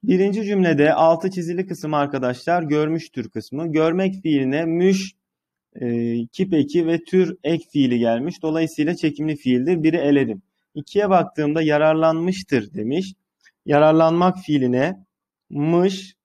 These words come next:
kip eki ve tır ek fiili gelmiş. Dolayısıyla bu da çekimli fiildir. Eledim. Üçe bakıyorum.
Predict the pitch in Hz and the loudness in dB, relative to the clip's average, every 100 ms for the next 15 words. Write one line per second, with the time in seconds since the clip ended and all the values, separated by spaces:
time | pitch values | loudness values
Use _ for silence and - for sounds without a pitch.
0 | _ - 175 113 131 - 147 170 151 147 | _ -10 -10 -6 -8 -2 -4 -2 -4 -6
1 | - 180 185 190 143 147 147 131 117 113 | -2 0 0 -6 -4 -4 -4 -4 -2 -4
2 | 110 120 156 151 151 156 165 147 143 156 | -4 -6 -6 0 2 2 4 2 4 4
3 | 143 180 202 _ _ _ _ _ 120 - | 4 4 -2 _ _ _ _ _ -14 -10
4 | 110 139 143 139 127 139 - - 110 110 | -8 -8 -2 -2 0 -2 -6 -4 -2 0
5 | 120 170 190 _ _ _ 120 - 202 185 | -2 -4 -12 _ _ _ -16 0 2 2
6 | 190 139 123 160 202 | 2 2 4 2 0